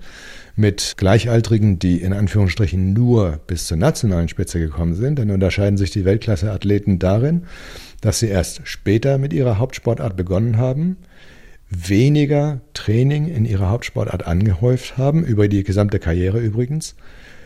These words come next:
mehr in anderen Sportarten trainiert haben und an Wettkämpfen teilgenommen haben und erst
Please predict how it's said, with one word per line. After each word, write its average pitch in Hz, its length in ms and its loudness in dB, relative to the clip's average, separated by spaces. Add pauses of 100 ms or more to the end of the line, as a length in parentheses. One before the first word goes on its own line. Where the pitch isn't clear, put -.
(220)
mehr 117 460 4
in 104 140 -2
anderen 127 400 2
Sportarten 135 600 -4
trainiert 120 400 -2
haben 139 240 -2
und 143 300 2
an 113 160 -2
Wettkämpfen 131 440 -2
teilgenommen 127 540 0
haben 135 220 -2
und 123 260 -2
erst 127 300 -2